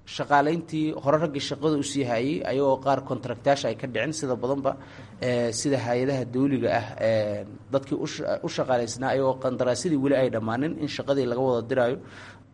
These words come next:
lagana eexanayo cab-, een, dadka dambe oo dib loo magacaabayo laga dheehan karo inay eex baahsan inay meeshaas ay ka jirto. Een, marka ayadii oo haddana waxa waaye intii tiradii la rabay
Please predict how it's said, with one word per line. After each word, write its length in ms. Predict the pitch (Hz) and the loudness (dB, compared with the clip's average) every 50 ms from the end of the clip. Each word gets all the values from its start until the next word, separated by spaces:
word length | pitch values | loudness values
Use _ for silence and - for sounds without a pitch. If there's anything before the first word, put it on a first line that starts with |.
| - - - - - | -20 -20 -14 -8 -4
lagana 400 | 143 143 151 156 175 185 185 170 - | 0 2 2 2 2 2 0 0 -2
eexanayo 680 | 147 139 131 - - 160 165 156 143 131 139 143 151 151 - - - - - - - - - - - - - | -2 -4 -4 -4 -4 -4 -2 -2 0 0 0 0 -2 -2 -4 -6 -12 -18 -20 -20 -20 -20 -20 -20 -12 -4 -2
cab-, 180 | 139 139 131 | 0 0 0
een, 540 | 139 143 135 135 131 127 127 123 123 123 120 120 - - - 98 - - - - 139 | 0 0 0 0 0 0 0 -2 -2 -4 -6 -8 -12 -14 -16 -18 -16 -16 -16 -2 2
dadka 260 | 175 180 175 - 165 | 2 2 2 0 -4
dambe 280 | 139 127 131 127 131 - | -4 -4 -4 -4 -4 -4
oo 160 | - 135 131 | -4 -4 -6
dib 220 | 127 127 156 165 160 | -6 -6 -8 -4 -2
loo 140 | 156 151 147 | 0 0 0
magacaabayo 840 | 151 139 123 120 - 117 131 143 139 135 127 127 131 135 123 - | 0 0 0 0 2 2 4 4 4 2 2 0 -2 -2 -4 -6
laga 260 | - 101 131 131 151 165 | -4 -2 0 0 0 0
dheehan 360 | - 156 143 120 131 151 147 | 0 0 -2 -2 -2 -4 -6
karo 180 | - - 127 131 | -6 -6 -6 -4
inay 300 | 107 143 135 123 107 - | -4 -4 -4 -4 -6 0
eex 180 | - 151 156 - - 131 | 2 2 2 2 2 0
baahsan 340 | 135 117 110 - - 139 139 | 0 0 0 -2 -4 -4 -2
inay 180 | 135 127 120 | -2 -2 -2
meeshaas 360 | 113 123 135 - 135 113 - | -2 -4 -4 -4 -6 -8 -8
ay 80 | 117 113 | -8 -8
ka 120 | 113 - | -6 -6
jirto. 360 | 147 123 123 113 - - 170 170 - - - 139 123 - - - - - - | -6 -6 -6 -8 -6 -8 -8 -8 -8 -12 -16 -14 -14 -14 -16 -18 -12 -4 2
Een, 640 | 139 139 139 139 139 135 135 135 135 131 135 143 - - - - - - - - - - | 4 6 8 8 8 8 8 6 4 2 -2 -6 -10 -14 -20 -20 -20 -20 -20 -20 -12 -2
marka 340 | - 180 208 202 202 208 190 185 - - - - - - - - - - - - - - - - | 0 2 2 2 2 2 2 2 0 -4 -14 -20 -20 -20 -20 -20 -20 -20 -20 -20 -20 -20 0 4
ayadii 380 | 147 156 170 190 190 190 185 175 | 8 8 10 10 8 8 8 6
oo 60 | 165 | 6
haddana 300 | 151 147 135 135 151 165 165 | 6 4 4 4 4 6 6
waxa 220 | 165 165 - - | 4 4 4 4
waaye 260 | 151 147 147 143 139 - - | 4 6 8 8 6 6 2
intii 260 | 196 185 - - 165 156 165 | -2 -2 0 0 -2 -2 -2
tiradii 540 | - 156 160 170 160 151 151 147 151 147 143 | 0 4 4 4 4 4 4 4 4 4 2
la 140 | 135 131 123 | 2 2 0
rabay 460 | 113 120 131 127 139 147 143 147 143 | 0 0 0 0 2 2 2 0 0